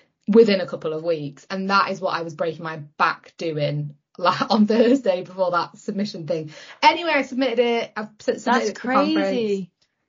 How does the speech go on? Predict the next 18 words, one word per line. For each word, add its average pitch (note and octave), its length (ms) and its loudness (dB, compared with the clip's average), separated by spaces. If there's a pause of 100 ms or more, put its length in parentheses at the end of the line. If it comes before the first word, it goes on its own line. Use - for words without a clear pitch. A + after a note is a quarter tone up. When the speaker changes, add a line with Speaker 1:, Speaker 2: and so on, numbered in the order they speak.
Speaker 1:
Let's A3 220 2
see A#3+ 100 -2
what G#3 140 0
happens. G3 340 -4
And A#3+ 140 -2
it's A#3 120 0
good C4+ 260 -2
now G#3 280 -4
because G3+ 360 -6
I'm G3+ 200 0
in G3+ 120 0
a G3 40 -6
position G3+ 460 -6
where F3+ 160 -4
I've F3 180 -4
got F#3 380 0
a E3+ 60 -4
full F3 420 -6